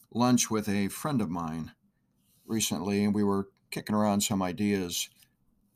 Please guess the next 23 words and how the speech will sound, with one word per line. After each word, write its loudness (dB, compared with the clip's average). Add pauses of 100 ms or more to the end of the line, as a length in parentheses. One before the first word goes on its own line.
(140)
about, -4
uh, -4 (880)
how -6
to -2
be 4
a, 0 (140)
maybe 4
a 4
little 4
more 4
tangible 0 (680)
with 0
gospel 2
messages. -2 (140)
And -2
I 0
mentioned 4 (480)
to 0
my 6
friend 6
that 4
I 6
was 0